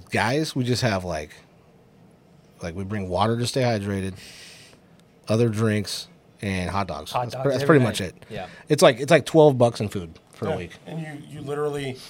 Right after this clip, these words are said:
Speaker 3: you're wearing the same thing.
Speaker 1: Oh, yeah.
Speaker 3: Like, the whole entire
Speaker 1: Yeah.
Speaker 3: time.
Speaker 1: And you're not even judged for it.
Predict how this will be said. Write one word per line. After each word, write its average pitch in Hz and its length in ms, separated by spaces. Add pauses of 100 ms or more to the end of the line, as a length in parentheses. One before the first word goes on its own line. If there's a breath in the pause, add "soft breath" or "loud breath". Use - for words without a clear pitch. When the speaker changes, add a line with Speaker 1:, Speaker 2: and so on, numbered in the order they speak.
(120)
Speaker 3:
you're 131 100
wearing 139 180
the 127 60
same 131 240
thing. 120 300 (280)
Speaker 1:
Oh, 208 80
yeah. 117 160
Speaker 3:
Like, 127 120
the 135 80
whole 127 120
entire 135 280
Speaker 1:
Yeah. - 120
Speaker 3:
time. 120 220 (140)
Speaker 1:
And 170 120
you're 180 80
not 185 200
even 156 200
judged 104 300
for 76 160
it. - 60